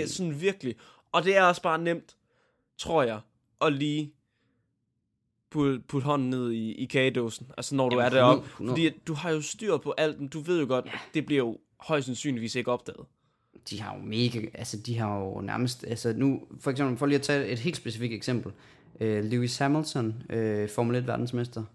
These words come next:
Speaker 2: fire
Speaker 1: Ja.
Speaker 2: gange.
Speaker 1: Ja.
Speaker 2: Han, øh, har simpelthen sparet en hel masse, øh, millioner ved at, øh, at, at lave nogle, altså, skatte,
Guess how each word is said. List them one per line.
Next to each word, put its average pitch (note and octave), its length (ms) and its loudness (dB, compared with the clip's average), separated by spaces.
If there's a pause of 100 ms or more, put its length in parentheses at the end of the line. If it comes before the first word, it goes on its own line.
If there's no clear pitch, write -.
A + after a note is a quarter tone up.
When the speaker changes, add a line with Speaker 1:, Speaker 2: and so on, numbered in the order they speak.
(140)
Speaker 2:
fire C3 220 0
Speaker 1:
Ja. B2 60 4
Speaker 2:
gange. A2+ 220 -2 (200)
Speaker 1:
Ja. C#3+ 160 -4 (500)
Speaker 2:
Han, C3+ 380 2
øh, B2 360 4
har A2+ 100 -4
simpelthen B2+ 260 0
sparet A#2+ 520 0
en B2+ 100 0
hel C#3+ 180 2
masse, A#2+ 380 -2 (240)
øh, G#2 400 -2
millioner A#2 580 0 (680)
ved C3 300 2 (160)
at, G2+ 580 -2
øh, - 400 -8 (260)
at, G#2+ 80 -4 (120)
at A#2+ 80 0
lave B2 200 4
nogle, A#2+ 420 0
altså, - 180 -8
skatte, C#3 480 -2